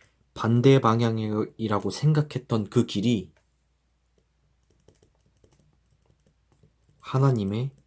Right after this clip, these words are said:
정방향일 때가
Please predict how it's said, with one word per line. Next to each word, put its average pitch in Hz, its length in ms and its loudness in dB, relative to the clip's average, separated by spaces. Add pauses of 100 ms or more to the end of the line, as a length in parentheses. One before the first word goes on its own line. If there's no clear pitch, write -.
(1700)
정방향일 104 1800 -4
때가 113 500 0